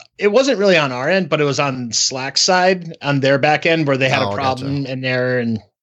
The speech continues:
Speaker 1: he just
Speaker 2: Okay.
Speaker 1: couldn't get on,
Speaker 2: But it's
Speaker 1: so.
Speaker 2: all good now. Okay. <laughs>
Speaker 1: It's all good now.
Speaker 2: Yeah, just, you know,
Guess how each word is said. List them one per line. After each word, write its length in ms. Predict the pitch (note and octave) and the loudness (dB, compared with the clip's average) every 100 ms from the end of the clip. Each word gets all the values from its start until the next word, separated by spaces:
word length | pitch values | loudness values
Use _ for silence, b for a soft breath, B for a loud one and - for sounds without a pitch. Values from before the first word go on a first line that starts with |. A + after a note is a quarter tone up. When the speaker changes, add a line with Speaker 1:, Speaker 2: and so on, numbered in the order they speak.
| _ - | _ -2
Speaker 1:
he 100 | D3 | 0
just 200 | C#3 C3 | 2 0
Speaker 2:
Okay. 60 | A2 | 0
Speaker 1:
couldn't 160 | B2 | -2
get 120 | A2+ A#2 | -2 -2
on, 260 | A2 G#2+ A#2+ | -4 -2 0
Speaker 2:
But 100 | C#3+ | 2
it's 120 | D#3 | 2
Speaker 1:
so. 60 | |
Speaker 2:
all 80 | C#3 | 2
good 200 | B2+ A2+ | 2 0
now. 360 | G2+ F#2+ - C3+ | 0 -2 0 2
Okay. 280 | C3 A#2 A#2 | 2 0 0
<laughs> 60 | - | 2
Speaker 1:
It's 220 | D3 G#3 | 2 4
all 140 | D#3 | 2
good 180 | C3 B2+ | 2 0
now. 240 | A#2 G#2+ G#2 - | 0 -4 -6 -2
Speaker 2:
Yeah, 380 | C#3 B2 A#2+ A#2+ | 2 4 2 0
just, 260 | D3 - | -4 -2
you 80 | C#3+ | 0
know, 320 | B2+ B2 A#2+ | 2 2 0